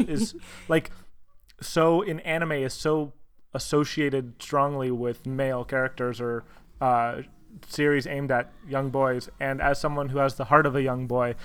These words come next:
Speaker 2: I really love that element of Shirobako,
Speaker 1: <laughs>
Speaker 2: to see different kinds of characters have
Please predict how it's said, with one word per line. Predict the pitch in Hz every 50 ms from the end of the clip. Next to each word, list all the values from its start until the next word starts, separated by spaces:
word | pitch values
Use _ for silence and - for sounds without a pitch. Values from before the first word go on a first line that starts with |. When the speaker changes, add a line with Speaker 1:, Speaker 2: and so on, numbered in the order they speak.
| - - - - - -
Speaker 2:
I | 139
really | 143 139 135 147 156 156 156 151
love | 135 135 139 139 131
that | 139 139 131 131
element | 135 135 135 131 131 131 -
of | 214
Shirobako, | - - - 131 127 123 120 135 131 127 123 - 127 123 123
Speaker 1:
<laughs> |
Speaker 2:
to | 131 123
see | - - - 156 147 139 135 135 - - - - - - - - -
different | 170 175 - 180 170 -
kinds | - - 165 175 175 156
of | 160 135 -
characters | - 147 135 131 127 - - 131 127 -
have | - - 135 123 123 123 123 117